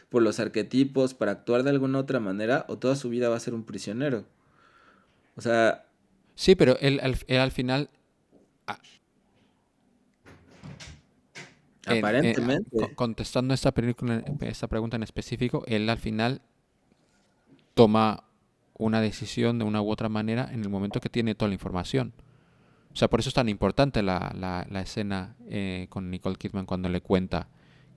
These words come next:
Speaker 2: que
Speaker 1: Ajá.
Speaker 2: ella es la artífice de, de todo esto. Y él termina reaccionando a ello.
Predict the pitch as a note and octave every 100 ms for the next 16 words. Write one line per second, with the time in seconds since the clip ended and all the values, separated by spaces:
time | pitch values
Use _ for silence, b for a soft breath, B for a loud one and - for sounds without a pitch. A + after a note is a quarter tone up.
0 | - G2 F#2 F#2 F#2+ F2+ F2 E2+ E2+ -
1 | - F2+ F#2+ - F2 F2 F2 E2+ - b
2 | b b b - F2+ G#2 G2 A#2 - F#2+
3 | F#2+ _ _ _ G#2+ G#2 C3 B2 C3+ A#2
4 | F#2 - F#2+ B2 A#2+ F#2 F2+ E2+